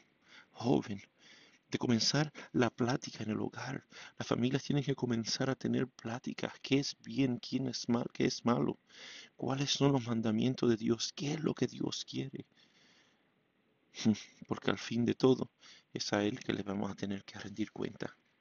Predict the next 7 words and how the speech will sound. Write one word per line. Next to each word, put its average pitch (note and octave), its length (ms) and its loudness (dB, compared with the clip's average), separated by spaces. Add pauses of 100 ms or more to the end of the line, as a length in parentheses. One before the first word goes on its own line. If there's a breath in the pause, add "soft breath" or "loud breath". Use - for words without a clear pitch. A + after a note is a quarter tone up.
(1200 loud breath)
Así - 220 0
que, A2 300 4 (680 loud breath)
déjame F#3 300 10
saber D3+ 240 10
lo C#3+ 100 10
que - 100 0
piensas. D#3+ 720 2